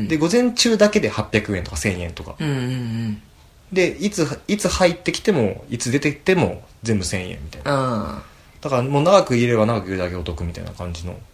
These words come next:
Speaker 1: そうだね。そういう制度のお店が多いよね。
Speaker 2: うん。
Speaker 1: 場所によってはね、なんか時間で区切ってるとこもあんのかもしれないけど。
Speaker 2: かもしれないけど、今、今い-、今んとこ行ってるところはそんなんは、ではない気する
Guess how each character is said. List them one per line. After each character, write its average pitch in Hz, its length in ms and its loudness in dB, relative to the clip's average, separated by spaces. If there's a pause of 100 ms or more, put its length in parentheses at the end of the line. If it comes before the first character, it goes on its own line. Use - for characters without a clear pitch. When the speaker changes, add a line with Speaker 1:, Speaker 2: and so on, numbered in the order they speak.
(140)
Speaker 1:
そ 247 120 -2
う 226 40 0
だ 127 120 -2
ね。 120 80 -4
そ 233 240 -4
う 240 60 0
い 240 100 -2
う 233 240 -4
制 220 420 0
度 147 140 -2
の 117 200 -2
お 120 40 -2
店 120 440 -4
が 120 220 -4
多 117 220 -2
い - 100 -8
よ - 100 -12
ね。 101 120 -6
Speaker 2:
う - 20 0
ん。 101 220 -2 (800)
Speaker 1:
場 208 100 0
所 359 140 -2
に 381 80 0
よ 381 60 0
っ - 20 -4
て 330 160 -2
は 143 180 2 (100)
ね、 127 220 -4
な 104 140 -6
ん 107 60 -4
か - 280 -12 (160)
時 117 160 -6
間 123 340 -2
で 120 140 -4
区 123 220 -6
切 127 60 -2
っ 131 40 -10
て - 140 -8
る 113 80 -6
と 107 100 -10
こ 107 80 -8
も 104 140 0
あ 120 40 -2
ん 123 60 -2
の 107 100 -2
か 156 160 -6
も 135 140 -6
し - 80 0
れ 208 60 4
な - 20 2
い - 0 -
け - 0 -
ど。 - 0 -
Speaker 2:
か - 0 -
も 147 60 2
し - 100 -4
れ 117 60 0
な 104 140 0
い 95 40 -6
け 95 120 -8
ど、 92 300 -8
今、 202 340 0 (420)
今 262 240 2
い-、 110 100 -4 (500)
今 170 200 0
ん 202 80 -2
と 208 100 -2
こ 190 100 4
行 175 80 0
っ - 40 -12
て - 120 -2
る 175 100 0
と 175 100 -6
こ 175 100 -4
ろ 151 160 2
は 92 280 -2
そ - 340 -4
ん 139 160 -4
な 139 60 -2
ん 107 260 -2
は、 87 140 -8 (100)
で 98 100 -6
は 87 140 -6
な 92 140 -6
い 82 140 -8
気 80 120 -14
す - 120 -18
る 64 60 -16